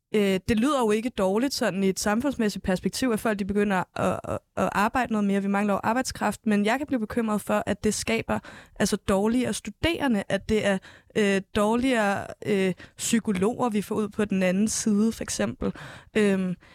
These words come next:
at, hvad, øh, hvad, hvad vil du sige til den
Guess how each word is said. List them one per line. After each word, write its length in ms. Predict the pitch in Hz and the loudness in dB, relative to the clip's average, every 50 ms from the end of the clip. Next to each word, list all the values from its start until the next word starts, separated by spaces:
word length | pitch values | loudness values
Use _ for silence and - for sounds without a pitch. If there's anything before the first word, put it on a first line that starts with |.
| - _ _ _ - | -20 _ _ _ -2
at, 140 | 220 214 - _ _ _ _ _ _ _ _ _ _ _ _ _ _ _ - | -2 -2 -2 _ _ _ _ _ _ _ _ _ _ _ _ _ _ _ -4
hvad, 520 | 214 220 240 254 254 254 247 233 226 220 | 0 2 2 2 2 2 2 2 2 2
øh, 220 | 208 208 202 202 226 | 2 0 0 -2 0
hvad, 180 | 220 233 254 - - | 0 0 0 0 0
hvad 180 | 233 262 294 | 0 0 0
vil 120 | 285 311 269 | 0 -2 0
du 120 | 277 254 | 0 -2
sige 200 | - - - 214 | 0 -2 -4 -4
til 180 | - - 196 - | -4 -4 -2 -2
den 240 | 247 294 285 - | 0 0 -2 -2